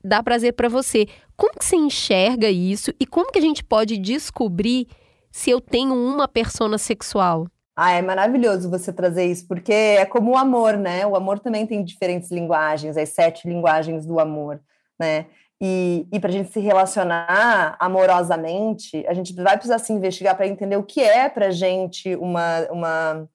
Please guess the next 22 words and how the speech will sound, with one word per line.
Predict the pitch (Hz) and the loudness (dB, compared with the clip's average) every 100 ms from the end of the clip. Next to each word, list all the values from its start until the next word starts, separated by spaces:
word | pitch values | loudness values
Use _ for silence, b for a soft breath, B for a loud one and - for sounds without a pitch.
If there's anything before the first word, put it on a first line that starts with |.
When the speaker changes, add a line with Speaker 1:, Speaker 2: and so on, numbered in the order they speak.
| _ 190 | _ -2
Speaker 2:
uma | 185 | 0
expressão | 185 - 185 175 - 185 180 | 0 -2 -2 -2 0 0 2
de | 175 | 2
amor, | 165 160 143 143 _ _ _ | 2 -2 -4 -8 _ _ _
né? | 160 151 156 | -6 -4 -6
Então, | 165 190 180 180 170 165 b - | -6 0 0 0 -4 -6 b -8
a, | - | -2
isso | 220 226 277 | -2 0 0
no, | 208 | 2
no | 220 | 0
sexo | 220 233 240 247 | 2 2 2 -2
também | 254 240 247 262 | 0 2 2 2
existe, | 214 240 262 - 190 | 0 0 -2 -4 -6
né? | 175 196 185 165 | -2 -2 -2 -2
Essa, | 180 - 180 - 127 | -2 2 2 2 -2
entender | 196 196 196 202 | -4 -2 -2 0
pra | 202 | 0
mim | 220 | 0
o | 226 | -2
que | 226 277 226 | -2 0 4
é | 220 226 | 4 4
prazeroso. | 185 170 170 156 147 147 | 0 0 -2 -4 -6 -12